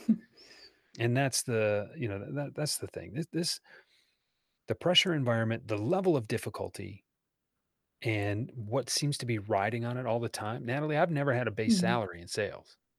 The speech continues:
Speaker 1: Wow.
Speaker 2: And so all of a sudden, it's like, "Man, if I don't sell
Speaker 1: <laughs>
Speaker 2: something, now I've got a wife and two little people that rely on me
Speaker 1: Mm.
Speaker 2: to eat." You know, that, that just adds to everything else. And it's really easy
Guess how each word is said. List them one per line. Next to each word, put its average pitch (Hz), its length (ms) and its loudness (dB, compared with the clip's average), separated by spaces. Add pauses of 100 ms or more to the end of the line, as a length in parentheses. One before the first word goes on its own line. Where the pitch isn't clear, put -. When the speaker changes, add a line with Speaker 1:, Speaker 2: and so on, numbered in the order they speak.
(160)
Speaker 1:
Wow. 262 300 2 (960)
Speaker 2:
And 117 120 -4
so 123 180 0
all 180 160 2
of 151 80 -2
a - 40 0
sudden, 127 460 0
it's 92 160 -6
like, 95 160 -6
"Man, 156 160 -4
if 117 100 -4
I 143 60 4
don't 180 140 -2
sell 160 200 4
Speaker 1:
<laughs> - 0 -
Speaker 2:
something, 98 480 -2 (640)
now 135 220 2
I've 185 120 2
got 110 320 4 (380)
a 113 80 2
wife 127 320 2
and 113 120 -4
two 165 140 -4
little 151 260 0
people 101 360 -2
that 95 200 -2
rely 113 440 2
on 120 180 0
me 120 380 0 (380)
Speaker 1:
Mm. 170 380 4 (140)
Speaker 2:
to 107 100 0
eat." 143 420 0 (800)
You 113 120 -6
know, 120 320 -2
that, 147 180 -2
that 147 160 2
just - 160 -6
adds 135 440 0
to - 100 -6
everything 110 380 -2
else. 139 400 -2 (640)
And 117 100 0
it's 113 200 -2
really 123 240 0
easy 107 520 -2